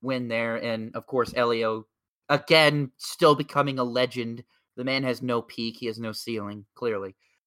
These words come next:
Uh, s-, I mean, he's two years removed from a, his fourth Indy five hundred, and now he's got three in a row Rolex twenty-fours. I mean, he's not slowing down. You would not believe that this dude is almost fifty. Y-, you would not,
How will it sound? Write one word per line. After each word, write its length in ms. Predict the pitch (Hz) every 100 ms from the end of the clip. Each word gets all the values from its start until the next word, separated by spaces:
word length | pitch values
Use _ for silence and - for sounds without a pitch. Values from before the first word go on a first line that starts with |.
| _ -
Uh, 200 | 113 110
s-, 200 | - -
I 60 | 123
mean, 160 | 113 113
he's 180 | 113 -
two 240 | - 170
years 300 | 156 151 127
removed 400 | 131 127 139 131
from 160 | 135 120
a, 120 | 107 - _ _ _ _ -
his 160 | 117
fourth 360 | - 151 143 -
Indy 220 | 131 127
five 260 | 123 131 127
hundred, 440 | 131 127 123 120
and 100 | 110
now 200 | 113 120
he's 160 | 120 -
got 240 | 120 117 - -
three 460 | 107 143 151 143
in 100 | 127
a 80 | 120
row 460 | 110 127 127 127 127 - _ -
Rolex 400 | 127 127 127 -
twenty-fours. 760 | - 120 113 127 117 113 117 -
I 120 | 117
mean, 340 | 117 113 110 - _ _ _ _ _ _ _
he's 280 | - 120 151
not 220 | 190 196
slowing 420 | - - 160 143 127
down. 320 | 151 110 113
You 100 | 123
would 120 | 135
not 240 | 160 170
believe 420 | - 135 156 127 107
that 120 | 107
this 160 | 120
dude 260 | - 131 123
is 120 | 107
almost 360 | 117 110 104 -
fifty. 400 | 123 - - -
Y-, 160 | 120 127
you 140 | 120 117
would 160 | 123
not, 320 | 131 135 127